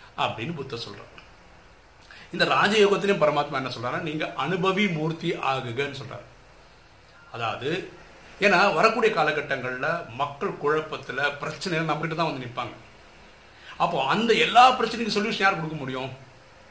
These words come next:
நம்ம தான் கொடுக்கணும். அப்படின்னா என்ன அர்த்தம்? எல்லா இதுலயுமே, துறையிலையுமே நம்ம அனுபவிகளா ஆக வேண்டும். ஓகே, நிறைய விஷயங்கள் படிச்சு வச்சிருக்கணும், பழைய விஷயங்கள் தெரிஞ்சு வச்சுக்கணும். So காதுகளை, அஹ்,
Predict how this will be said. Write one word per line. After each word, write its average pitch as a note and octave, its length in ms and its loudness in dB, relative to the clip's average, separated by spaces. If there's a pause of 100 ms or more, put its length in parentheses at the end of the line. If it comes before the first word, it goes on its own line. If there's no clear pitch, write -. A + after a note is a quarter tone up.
(320)
நம்ம C3+ 240 -2
தான் C#3 140 -2
கொடுக்கணும். A2+ 320 -8
அப்படின்னா D#3 220 -2
என்ன E3 160 2
அர்த்தம்? A#2 420 -2 (300)
எல்லா A3+ 580 4
இதுலயுமே, C#3 600 -4
துறையிலையுமே C#3+ 680 -2
நம்ம B2+ 340 -4
அனுபவிகளா D#3 540 0
ஆக C#3 260 4
வேண்டும். G2+ 380 -12 (1200)
ஓகே, C3+ 180 -8
நிறைய G#3+ 320 0
விஷயங்கள் F3 340 -2
படிச்சு C3+ 360 -4
வச்சிருக்கணும், A#2+ 480 -8
பழைய F3 220 -2
விஷயங்கள் F3 480 -4
தெரிஞ்சு A3 120 -2
வச்சுக்கணும். A2+ 560 -8 (680)
So G3+ 320 -2
காதுகளை, F#3+ 560 2
அஹ், E3 1000 -10